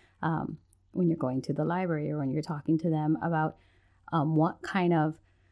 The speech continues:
conversations to have when you're there, questions to ask, and all of the above. Like, all of those things will definitely provide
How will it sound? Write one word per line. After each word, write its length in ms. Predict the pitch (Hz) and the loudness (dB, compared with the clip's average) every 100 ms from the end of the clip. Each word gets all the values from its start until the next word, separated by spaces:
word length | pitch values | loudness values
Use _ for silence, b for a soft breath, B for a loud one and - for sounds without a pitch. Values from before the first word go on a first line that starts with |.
| b b - | b b -4
conversations 800 | 202 180 156 180 190 - 190 175 | 0 2 4 4 2 4 0 2
to 120 | 190 | -2
have 420 | - 220 226 208 | 2 4 4 4
when 120 | 190 | 2
you're 120 | 170 170 | 2 4
there, 300 | 202 190 175 | 4 4 2
questions 540 | - 214 - 196 190 | -2 -2 -2 -2 -2
to 140 | - - | -6 -4
ask, 360 | 202 180 - 165 | -4 -4 -4 -8
and 100 | - | -6
all 200 | 165 175 | -6 -6
of 100 | - | -2
the 120 | 180 | 0
above. 320 | 175 170 170 | 2 2 0
Like, 240 | 180 196 - - | -4 -8 -12 -6
all 260 | 175 185 | -2 0
of 100 | 190 | 0
those 180 | 185 170 | -2 -2
things 240 | 156 165 170 | 0 0 0
will 120 | 165 | -4
definitely 920 | 160 160 165 196 185 180 196 196 202 _ _ _ _ _ _ | -2 -4 0 2 2 2 0 -2 -4 _ _ _ _ _ _
provide 800 | 190 175 165 160 160 180 180 | 0 2 2 0 0 -2 -6